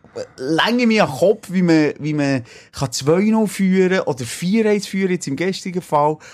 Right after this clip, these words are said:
Und das wird nochmal gefühlt gefährlich.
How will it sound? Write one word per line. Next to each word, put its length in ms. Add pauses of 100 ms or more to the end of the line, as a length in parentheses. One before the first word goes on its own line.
(420)
Und 160
das 160
wird 160
nochmal 520 (380)
gefühlt 480
gefährlich. 600